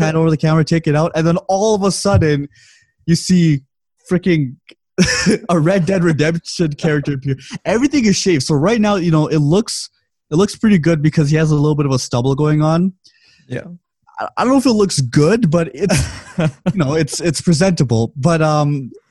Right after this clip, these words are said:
Speaker 1: at the TikTok, it was clean shaved,
Speaker 2: Mm-hmm.
Speaker 1: completely clean shaven. All he had was these, was this Joe Exotic
Speaker 2: Oh, yeah.
Speaker 1: handlebar.
Speaker 2: I had, I had this horseshoe mustache all the way down. I got rid of that a couple days ago, but for, like,
Speaker 1: <laughs>
Speaker 2: the first two or three days,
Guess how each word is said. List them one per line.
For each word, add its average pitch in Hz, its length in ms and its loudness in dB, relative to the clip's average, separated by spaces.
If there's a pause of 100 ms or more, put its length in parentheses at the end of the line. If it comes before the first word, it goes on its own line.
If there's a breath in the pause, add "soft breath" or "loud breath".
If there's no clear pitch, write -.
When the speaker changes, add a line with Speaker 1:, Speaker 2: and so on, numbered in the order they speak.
(340)
Speaker 1:
at 214 120 0
the 208 100 2
TikTok, 190 540 0
it 214 40 2
was 214 160 0
clean 247 520 2
shaved, 147 640 0 (260 soft breath)
Speaker 2:
Mm-hmm. - 160 -2
Speaker 1:
completely 240 420 0
clean 196 240 0
shaven. 175 280 0 (100)
All 208 240 2
he 214 220 6
had 180 240 0
was 156 240 0
these, 156 240 -2 (400 loud breath)
was 165 160 0
this 139 180 0
Joe 170 320 0
Exotic 156 540 -2
Speaker 2:
Oh, - 80 -20
yeah. 143 80 -6
Speaker 1:
handlebar. 127 560 0 (280 loud breath)
Speaker 2:
I 120 80 -2
had, 127 220 0
I 127 80 -2
had 131 140 -2
this 135 280 -4 (120)
horseshoe 151 600 -4
mustache 131 680 -4
all 127 180 -4
the 139 80 -2
way 127 140 0
down. 120 240 -4
I 123 80 -4
got 135 160 -2
rid 127 180 0
of 127 80 -2
that 123 180 -2
a 127 60 -2
couple 135 260 -8
days 139 300 -4
ago, 147 240 -2
but 131 320 -4
for, 127 160 -2
like, 123 360 -4
Speaker 1:
<laughs> - 0 -
Speaker 2:
the 127 100 -6
first - 420 -6
two 151 140 -2
or 143 80 0
three 139 260 -2
days, - 640 -6